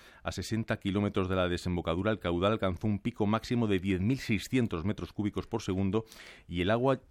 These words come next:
según las crónicas, llegó a superar en veinticinco metros el nivel medio del río.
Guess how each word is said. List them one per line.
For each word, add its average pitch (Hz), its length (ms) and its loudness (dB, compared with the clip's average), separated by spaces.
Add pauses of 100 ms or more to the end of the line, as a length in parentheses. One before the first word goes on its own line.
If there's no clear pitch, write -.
(140)
según 90 240 -4
las 98 160 0
crónicas, 107 400 2
llegó 90 160 0
a 110 60 0
superar 104 400 0 (260)
en 101 300 2
veinticinco 101 640 0
metros 120 480 0 (380)
el 95 180 2
nivel 107 300 4
medio 107 480 2
del 82 260 0
río. 82 300 -2